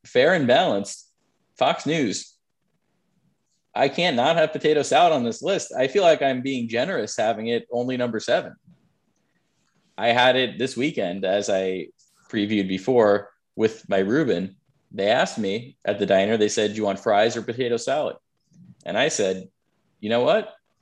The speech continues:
<laughs> Potato salad." Jesse is horrified. <laughs>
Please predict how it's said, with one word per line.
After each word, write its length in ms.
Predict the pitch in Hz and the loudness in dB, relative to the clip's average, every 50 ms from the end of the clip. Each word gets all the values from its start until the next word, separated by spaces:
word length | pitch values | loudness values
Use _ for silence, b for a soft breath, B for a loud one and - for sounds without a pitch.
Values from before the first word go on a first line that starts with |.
| _ _ _ | _ _ _
<laughs> 420 | _ _ _ _ _ _ _ _ - | _ _ _ _ _ _ _ _ -18
Potato 520 | - - - - - - 180 165 - 190 | -16 -16 -16 -10 -4 -2 0 2 2 2
salad." 640 | 160 - - 180 - - 233 - - - - - - - _ _ _ _ _ _ _ _ _ B B B B B B | 0 2 0 -2 -2 -2 -4 -6 -6 -8 -14 -16 -18 -20 _ _ _ _ _ _ _ _ _ B B B B B B
Jesse 420 | - 143 143 151 151 - 170 165 | -4 0 0 0 0 0 0 0
is 120 | 151 135 127 | 0 0 0
horrified. 920 | 143 127 147 175 196 202 196 185 180 - - - - - - - - 127 - | 2 2 4 4 4 4 2 0 -2 -2 0 0 0 2 2 -2 -4 -6 -8
<laughs> 40 | - | -20